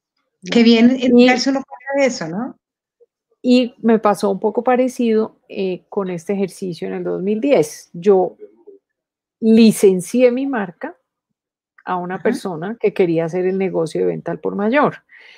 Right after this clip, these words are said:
Speaker 1: Y el
Speaker 2: Ajá.
Speaker 1: negocio de venta al por mayor también es un negocio financiero.
Speaker 2: Ujú.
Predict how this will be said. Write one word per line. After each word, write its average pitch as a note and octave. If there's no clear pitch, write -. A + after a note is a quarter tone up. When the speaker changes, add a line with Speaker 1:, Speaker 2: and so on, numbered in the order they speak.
Speaker 1:
Y A3
el G#3+
Speaker 2:
Ajá. A3
Speaker 1:
negocio A3
de C4+
venta A3
al B3
por A#3
mayor F#3
también B3+
es B3+
un G3
negocio F3+
financiero. E3
Speaker 2:
Ujú. C4+